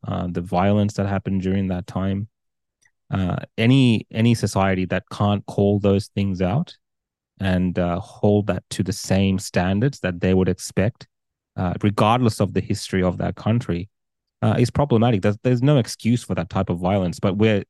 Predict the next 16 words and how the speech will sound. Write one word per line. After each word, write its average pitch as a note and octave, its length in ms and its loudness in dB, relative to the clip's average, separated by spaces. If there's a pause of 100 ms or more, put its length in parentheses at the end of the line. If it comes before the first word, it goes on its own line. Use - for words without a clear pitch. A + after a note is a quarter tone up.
increasingly A#2+ 640 0
living G2 300 0
in F#2 80 -2
societies F#2 680 -2 (460)
where G2 440 2 (140)
all A#2 160 4
types - 380 0
of F#2 120 -4
violence F#2+ 440 2
can F#2+ 200 -6
now G2 180 4
be F#2+ 160 2
excused F#2+ 720 0
because F#2 340 -4
it, F#2 140 -4 (120)
it G2 180 -6